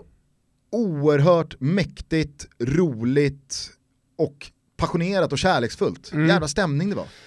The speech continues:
Speaker 2: Ja, det var det. Verkligen. Och alla som inte hade möjligheten, som bor på andra platser, som inte kunde komma den här kvällen. Jag såg att Tompa Karlsson till exempel, han vart ju magsjuk, va?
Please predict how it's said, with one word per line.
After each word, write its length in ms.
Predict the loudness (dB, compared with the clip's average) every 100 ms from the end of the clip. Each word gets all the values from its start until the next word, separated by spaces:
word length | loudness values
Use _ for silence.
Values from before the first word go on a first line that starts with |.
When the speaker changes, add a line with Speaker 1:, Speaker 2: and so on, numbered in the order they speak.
| -20 -20 _ -20 -2
Speaker 2:
Ja, 220 | 4 4
det 60 | 4
var 160 | -2
det. 60 | -4
Verkligen. 480 | 4 4 6 4 4
Och 260 | 6 6
alla 220 | 6 6 4
som 140 | 4
inte 140 | 4
hade 120 | 4 4
möjligheten, 600 | 4 6 6 4 4 4
som 140 | 4
bor 140 | 4
på 140 | 4 4
andra 220 | 2 0
platser, 420 | 2 2 4 2
som 200 | 2 0
inte 160 | 0 -2
kunde 240 | -2 -2
komma 400 | 4 4 6 6
den 100 | 4
här 80 | 2
kvällen. 320 | 2 2 2
Jag 100 | 0
såg 200 | 0 0
att 120 | 0
Tompa 240 | 0 0 0
Karlsson 400 | 4 4 4 2
till 100 | 2
exempel, 300 | 2 0 2
han 220 | 2 2
vart 200 | -2 -4
ju 40 | -2
magsjuk, 680 | -2 -2 -6 -8 -8 -12
va? 120 | -14